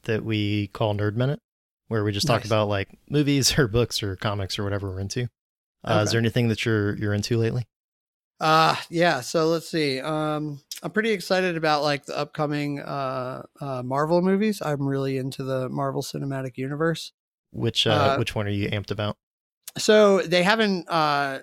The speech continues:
Speaker 2: I'm more amped about, like, the underlying theme. It seems they're gonna be bringing Galactus, uh,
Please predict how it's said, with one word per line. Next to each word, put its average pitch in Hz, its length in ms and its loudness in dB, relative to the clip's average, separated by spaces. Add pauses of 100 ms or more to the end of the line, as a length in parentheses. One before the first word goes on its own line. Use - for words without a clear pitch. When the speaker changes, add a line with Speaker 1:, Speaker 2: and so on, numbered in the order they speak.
Speaker 2:
I'm 170 120 0
more 214 260 4
amped 180 280 0
about, 156 320 2
like, 147 280 0
the 139 320 0
underlying 143 560 0
theme. 151 340 -2
It 139 80 -4
seems 147 240 -6
they're 147 100 -4
gonna 139 140 -4
be 135 140 -4
bringing 139 440 -4
Galactus, 139 960 -2
uh, 175 260 2